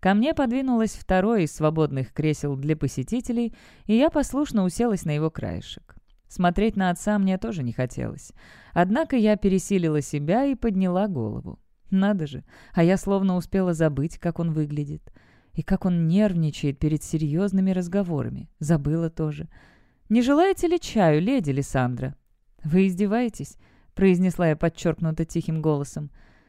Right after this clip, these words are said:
Сахарная улыбочка Ливингстоуна подувяла, и он решил напустить на себя сочувственный вид.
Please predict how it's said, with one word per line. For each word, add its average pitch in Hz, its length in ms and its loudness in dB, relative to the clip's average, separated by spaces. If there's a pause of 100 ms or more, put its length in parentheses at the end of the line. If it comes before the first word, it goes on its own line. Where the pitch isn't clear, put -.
(160)
Сахарная 277 640 0
улыбочка 226 500 0
Ливингстоуна 190 680 0
подувяла, 165 680 0 (160)
и 196 100 0
он 311 200 0
решил 277 340 -4
напустить 226 480 -4
на 240 80 0
себя 185 320 0
сочувственный 151 720 -6
вид. - 320 -12